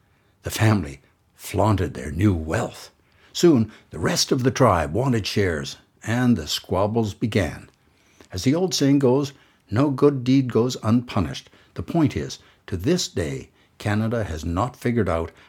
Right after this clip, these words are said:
how to extract resources and be fair to the people of the North. I'll return to this issue later. Back to my main point. The mining industry helped Canada recover from the Great Depression well ahead of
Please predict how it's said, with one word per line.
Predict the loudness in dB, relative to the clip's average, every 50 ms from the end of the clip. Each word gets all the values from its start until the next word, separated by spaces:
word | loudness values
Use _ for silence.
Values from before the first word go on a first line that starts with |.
| _ _
how | -6 -2 0 0 0
to | 0 0 -2 -2
extract | -4 -6 -8 -10 -6 -4 -4 -4 -4 -6 -10 -4 -2
resources | -2 2 2 4 2 2 2 0 -2 -4 -4 -6 -10 -18 _ _ _ _ _
and | -2 2 4 6 6 6 6
be | 4 2 0
fair | -2 -2 0 0 0 0 0 -2
to | -4 -6
the | -6 -10
people | -8 -6 -6 -4 0 0 0
of | 0 2
the | 0
North. | 2 2 2 2 0 -2 -8 -16 _ _ _ _ _ _ _ _ _ _ _ _ _ _
I'll | -6 -4
return | -2 -2 -4 -2 0 2 2 2
to | 2 0
this | -2 -4 -4 -4
issue | -6 -6 -8 -8 -10
later. | -6 -4 -4 -4 -4 -6 -12 -16 _ _ _ _ _ _ _ _ _
Back | -8 -8 -8 0
to | 2 4
my | 4 4
main | 4 2 2 0 -2
point. | -4 -8 -10 -10 -14 -20 _ _ _ _ _
The | 0
mining | 2 4 4 2 2 2 2 2 2 2 2
industry | 2 2 2 2 0 -2 -6 -6 -6 -6
helped | -4 -4 -6 -6 -6 -12 -16
Canada | -6 -6 -4 -4 -4 -6 -6 -6 -6
recover | -6 -8 -10 -6 -2 -2 -2 0 0 -2 -4 -4
from | -4 -6 -10 -10
the | -10 -12
Great | -12 -8 -6 -4 -4 -4 -6
Depression | -8 -8 -8 -4 -4 -4 -4 -4 -6 -4 -4 -4 -4
well | -4 -6 -6 -6
ahead | -8 -8 -8 -6 -4 -2 -2 -4
of | -4 -8 -12 -14 -18 -20